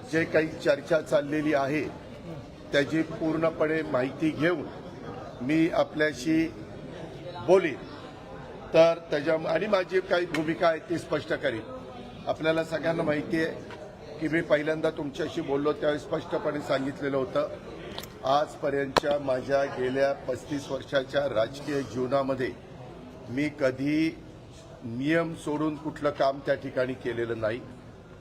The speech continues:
मागे माझ्यावर दोन हजार नऊ दहाला आरोप झाले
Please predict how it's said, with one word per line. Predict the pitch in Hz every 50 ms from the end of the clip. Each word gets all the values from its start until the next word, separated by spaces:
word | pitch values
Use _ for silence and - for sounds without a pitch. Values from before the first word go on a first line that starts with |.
| - -
मागे | 117 120 123 - - 147 156 151
माझ्यावर | 151 147 143 143 131 156 156 156 156 151 156 160 160 147 131 - - - - - - - - - - -
दोन | 123 143 147 147
हजार | 147 139 151 156 147
नऊ | 147 147 147 151 147
दहाला | 143 135 139 147 151 156
आरोप | 143 135 135 139 160 151 139 131
झाले | 151 151 147 143 117